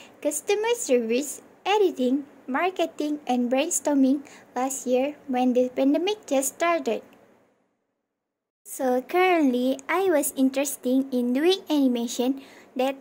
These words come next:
I learned by myself and still upgrading my skill. I also have my own YouTube channel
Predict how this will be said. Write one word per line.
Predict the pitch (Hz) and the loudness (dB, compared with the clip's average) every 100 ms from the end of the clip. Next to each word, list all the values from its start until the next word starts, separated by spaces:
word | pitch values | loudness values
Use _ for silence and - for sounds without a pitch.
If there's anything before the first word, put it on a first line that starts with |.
| - | -8
I | 247 | -4
learned | 240 240 262 269 | -2 2 2 2
by | 247 | 2
myself | 254 285 311 370 339 320 - | 2 2 2 2 2 0 -8
and | 240 240 | -6 -6
still | - 254 262 247 | -2 2 2 0
upgrading | 240 254 240 247 311 311 | -6 -2 -4 0 0 2
my | 320 | 2
skill. | 349 - 381 370 233 - - - - _ - | -2 -4 0 2 0 -6 -20 -20 -20 _ -8
I | 302 440 359 | -6 -4 -2
also | 330 - 269 | -2 0 -2
have | 254 240 254 - | 0 -2 -2 -4
my | 226 233 | -4 -4
own | 269 339 403 | -2 -2 2
YouTube | 370 370 277 277 | 0 0 -6 -4
channel | - 247 226 220 240 | -4 -2 -2 -2 -2